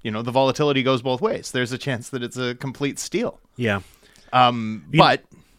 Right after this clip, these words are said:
Speaker 2: you know what's interesting? So
Speaker 1: it's
Speaker 2: I,
Speaker 1: a significant price.
Speaker 2: I had our pal Ryan Lambert on yesterday, and we broke down the trade, and we did, like, fifty minutes on it. So I don't
Speaker 1: Yeah.
Speaker 2: wanna rehash a lot of that stuff, but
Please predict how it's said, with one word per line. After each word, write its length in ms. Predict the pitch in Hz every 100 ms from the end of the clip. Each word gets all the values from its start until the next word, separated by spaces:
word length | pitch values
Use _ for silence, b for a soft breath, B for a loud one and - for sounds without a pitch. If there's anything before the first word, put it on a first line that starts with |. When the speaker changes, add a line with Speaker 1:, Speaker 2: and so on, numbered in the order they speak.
| -
Speaker 2:
you 80 | 147
know 60 | 185
what's 120 | 131
interesting? 320 | 120 - 147
So 120 | -
Speaker 1:
it's 80 | 120
Speaker 2:
I, 20 |
Speaker 1:
a 40 | 123
significant 420 | 143 120 101 92
price. 140 | - -
Speaker 2:
I 60 |
had 100 | 117
our 80 | 135
pal 280 | 135 117 113
Ryan 200 | 110 107
Lambert 280 | 101 101 101
on 140 | 95 92
yesterday, 300 | 87 95 92
and 80 |
we 80 | 90
broke 220 | 87 90
down 160 | - 90
the 40 | 85
trade, 300 | 90 85 85
and 80 |
we 80 | 85
did, 160 | 87 82
like, 140 | 78
fifty 220 | - - 80
minutes 260 | 76 76
on 160 | 76 76
it. 100 | 78
So 120 | 85
I 60 | 82
don't 80 | 120
Speaker 1:
Yeah. 60 |
Speaker 2:
wanna 120 | 110 107
rehash 300 | 98 98 -
a 40 |
lot 140 | 98 92
of 40 |
that 140 | 87 -
stuff, 260 | 101 92
but 160 | -